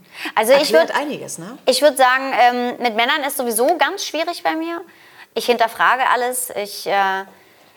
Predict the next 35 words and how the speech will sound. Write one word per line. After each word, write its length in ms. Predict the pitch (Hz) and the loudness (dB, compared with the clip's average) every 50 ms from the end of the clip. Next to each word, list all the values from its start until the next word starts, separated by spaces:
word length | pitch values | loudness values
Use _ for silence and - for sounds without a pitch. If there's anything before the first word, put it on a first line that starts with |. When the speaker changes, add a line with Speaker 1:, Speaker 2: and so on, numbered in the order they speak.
| _ - - | _ -8 -6
Speaker 1:
ich 100 | 214 - | -4 -2
stell 240 | - - 233 240 262 | 2 4 4 4 6
auch 140 | - 269 - | 4 2 2
viel 260 | - - 302 302 294 | 0 -2 -2 -2 0
in 180 | - 285 294 | -2 -2 -4
Frage. 440 | 285 - - 240 247 254 262 285 294 330 466 480 - _ _ _ _ _ _ _ _ _ _ _ _ _ _ _ | -4 -4 0 2 2 2 2 0 -4 -8 -10 -10 -14 _ _ _ _ _ _ _ _ _ _ _ _ _ _ _
Also 180 | 208 214 202 220 220 220 220 220 220 220 - _ _ _ _ _ _ _ _ _ _ _ _ _ _ _ _ _ | -6 -2 0 2 4 4 2 2 -2 -6 -14 _ _ _ _ _ _ _ _ _ _ _ _ _ _ _ _ _
man 380 | - 311 254 240 254 269 269 247 | -12 -12 -4 -2 0 0 0 0
hat 120 | 277 - - | -2 0 2
bei 100 | - 381 349 | 2 2 4
mir 120 | 339 339 294 - | 2 2 2 2
absolute 420 | 294 - - - 403 403 415 403 403 | 0 -2 -2 -2 0 0 0 0 -2
Freiräume, 640 | - - 415 403 330 240 214 208 196 190 185 180 185 | -2 0 2 2 4 4 4 4 4 2 0 -4 -2
so 140 | 196 208 226 | -2 -2 -2
ist 160 | 269 - - 480 392 | -2 -2 0 0 0
nicht. 240 | 240 185 - - | 0 0 0 0
Also 180 | 190 196 208 214 220 - - 220 | 0 2 2 2 2 0 -2 -4
Freiheiten 500 | - 202 254 320 370 359 330 - - 277 | -4 -2 0 2 2 2 2 2 0 0
Speaker 2:
Mhm. 60 | 233 | 2
Speaker 1:
ohne 160 | 262 262 240 | 2 2 2
Ende, 280 | 208 165 185 233 302 370 | 0 0 -2 -2 -2 0
man 140 | 359 302 254 | 0 -2 -2
kann 220 | - 254 247 247 | -2 -4 -2 -2
mit, 220 | 240 233 226 - - 214 220 - | -4 -4 -6 -6 -6 -4 -4 -4
mit 140 | 202 208 208 | -4 -6 -6
den 140 | 214 208 | -8 -4
Kumpels 320 | 202 254 254 254 320 330 - | -2 -2 -2 -2 -2 -4 -6
auch 140 | - - - | -6 -6 -8
in 60 | 240 | -8
den 40 | - | -4
Puff 220 | - 262 262 - | -4 -6 -4 -4
gehen. 200 | - 330 381 415 440 - - _ _ _ - - - - | -4 -4 -2 -4 -4 -8 -14 _ _ _ -12 -10 -10 -12
Speaker 2:
Mhm. 360 | 170 160 147 139 143 160 - | -16 -18 -16 -18 -18 -20 -6
Speaker 1:
Feel 180 | - - 233 - | -2 -2 -2 0
free. 300 | - - 320 359 254 | 0 0 0 0 0